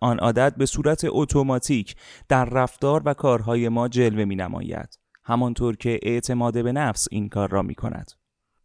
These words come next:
حالا ایدهٔ ما این است که یک کار را بارها و بارها انجام دهید تا آن کار در وجود شما رخنه کند و کم کم به یک عادت تبدیل شود.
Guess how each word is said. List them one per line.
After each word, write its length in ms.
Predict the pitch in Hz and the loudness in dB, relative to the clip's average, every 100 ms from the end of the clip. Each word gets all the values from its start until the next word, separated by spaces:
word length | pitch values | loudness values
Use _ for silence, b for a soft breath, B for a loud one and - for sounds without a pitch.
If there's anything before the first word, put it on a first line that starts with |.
| _ _ _ - | _ _ _ 2
حالا 300 | 202 208 233 | 4 6 6
ایدهٔ 420 | 175 160 156 160 | 4 2 2 2
ما 140 | 151 139 | 2 0
این 180 | 135 | 0
است 340 | 117 98 - - | 0 -2 -6 -8
که 80 | 107 | -2
یک 240 | 113 135 | -2 -2
کار 320 | - 123 117 | 0 2 2
را 300 | 110 120 117 | 0 0 0
بارها 640 | 113 131 131 131 123 160 175 | 0 2 4 2 2 2 2
و 100 | 165 | 2
بارها 440 | 135 127 113 131 | 2 2 0 -2
انجام 440 | 127 113 120 113 | -2 0 0 -2
دهید 380 | 95 92 - - B B B | -4 -10 -12 -18 B B B
تا 140 | - 110 | 0 2
آن 180 | 117 120 | 2 0
کار 300 | 127 131 - b b | -2 -2 -4 b b
در 200 | 131 131 | 2 2
وجود 500 | 123 139 135 175 185 | 0 -2 0 0 0
شما 340 | 175 127 131 | 0 -2 -2
رخنه 360 | 131 113 - 113 | -2 -2 -2 -6
کند 340 | - - - - _ - | -6 -10 -10 -18 _ -4
و 80 | 104 | -2
کم 220 | 107 92 | -2 -2
کم 300 | 110 117 127 B B B | -2 -2 -4 B B B
به 80 | 135 | 0
یک 280 | 139 170 - - | 0 -2 -4 -2
عادت 380 | 131 120 110 | 0 2 -2
تبدیل 340 | - 90 - 92 | -2 -8 -6 -8
شود. 400 | - 85 76 | -8 -8 -10